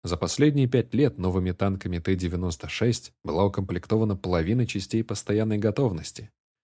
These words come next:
Танк по своим совокупным характеристикам превосходил любые модели иностранных танков. Огневая мощь, броня, мотор, маневренность, спектр решаемых задач.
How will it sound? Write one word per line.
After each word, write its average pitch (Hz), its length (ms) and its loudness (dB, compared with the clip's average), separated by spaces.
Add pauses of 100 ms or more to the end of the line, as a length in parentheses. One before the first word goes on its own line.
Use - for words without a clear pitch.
(120)
Танк 104 280 2
по - 80 -10
своим 85 260 -2
совокупным 90 560 0
характеристикам 87 880 -4
превосходил 90 600 0
любые 92 340 2
модели 107 380 2
иностранных 110 580 -2
танков. - 500 -4 (500)
Огневая 85 500 4
мощь, 104 500 0
броня, 104 600 2 (320)
мотор, 120 500 2 (420)
маневренность, 95 840 2 (120)
спектр 120 460 0
решаемых 117 560 2
задач. 107 520 2